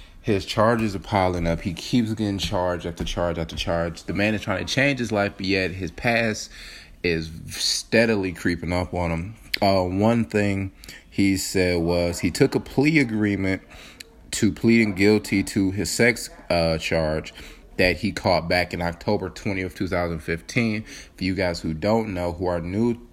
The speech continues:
uh, six nine fans, um, with the whole gimmick of six nine being, being the whole, like, blood and the rainbow hair and the rainbow teeth and the six nines everywhere, um, it was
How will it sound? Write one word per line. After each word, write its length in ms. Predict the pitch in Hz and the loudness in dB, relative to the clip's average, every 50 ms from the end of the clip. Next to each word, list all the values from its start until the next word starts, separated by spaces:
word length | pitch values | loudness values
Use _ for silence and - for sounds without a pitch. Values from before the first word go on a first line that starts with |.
| - - | -8 -4
uh, 200 | 95 87 85 85 | -2 -2 -2 -2
six 300 | 82 - 92 82 - - | -4 -6 -8 -8 -6 -4
nine 180 | 87 85 82 | -4 -4 -4
fans, 440 | 82 - 85 85 87 87 85 85 - - - - - - - - - - - - - - | -4 -4 -4 -4 -2 -2 -4 -6 -8 -12 -16 -20 -20 -20 -20 -20 -20 -20 -20 -10 -2 0
um, 540 | 95 95 95 92 90 90 87 85 90 101 - - - - - - - - - - - - - - - - | 2 2 2 0 -2 -4 -4 -6 -6 -8 -10 -16 -20 -20 -20 -20 -20 -20 -20 -20 -20 -20 -20 -18 -12 -4
with 460 | 95 110 123 117 - - - 113 - - - - - - | 0 0 2 0 0 -6 -12 -16 -18 -18 -20 -20 -6 -2
the 120 | 98 92 | -2 -2
whole 400 | 82 92 117 117 117 117 110 98 | 2 4 4 4 4 4 2 0
gimmick 440 | 92 87 110 117 120 117 113 110 - | -4 0 2 2 2 2 0 -2 -2
of 140 | 107 98 82 | -4 -4 -4
six 240 | - 104 98 - - | -4 -6 -6 -4 -4
nine 300 | 98 92 90 87 90 87 | -4 -4 -2 -2 -2 -2
being, 380 | 87 87 85 85 85 - 80 | -2 -4 -4 -4 -4 -6 -6
being 220 | 80 92 90 87 85 | -4 -4 -4 -2 -4
the 60 | 85 | -4
whole, 240 | 82 90 85 82 82 | -4 -2 -2 -2 -2
like, 300 | 82 82 80 82 82 78 | -2 -4 -4 -4 -6 -6
blood 600 | 82 85 85 87 85 85 85 85 85 85 82 82 | -4 -4 -2 -2 -2 -2 -2 -2 -2 -2 -2 -2
and 360 | 82 82 80 80 80 80 - - - - - - - | -4 -4 -4 -6 -6 -8 -10 -14 -18 -18 -18 -14 -8
the 60 | 85 | -4
rainbow 460 | 87 90 90 90 87 85 80 80 82 | -4 -2 -2 -2 -2 0 0 -2 -2
hair 300 | 82 87 85 85 82 82 | -2 -2 -2 -2 -2 -2
and 120 | 80 78 | -4 -6
the 60 | 80 78 | -6 -4
rainbow 400 | 82 85 85 85 85 85 82 80 | -4 -2 -2 -2 -2 -2 -2 -4
teeth 360 | - - 87 82 82 80 - | -4 -4 -2 -2 -2 -2 -4
and 100 | 73 76 | -6 -8
the 40 | 73 | -8
six 340 | - - 95 87 78 - | -6 -4 -6 -6 -6 -6
nines 380 | 85 80 82 82 80 82 76 - - - | -6 -4 -4 -4 -4 -4 -6 -6 -6 -4
everywhere, 560 | 92 92 87 85 82 78 80 80 80 80 - - - - - - - - - - - | -2 -2 0 -2 -2 -2 -2 -4 -4 -6 -8 -12 -16 -18 -18 -18 -20 -20 -20 -6 -2
um, 400 | 80 80 82 82 80 80 78 82 - | 0 0 2 0 -2 -2 -4 -6 -6
it 120 | 95 98 | -4 -4
was 480 | 101 92 92 92 92 92 87 85 - - | -2 -2 -2 -4 -4 -4 -6 -8 -10 -16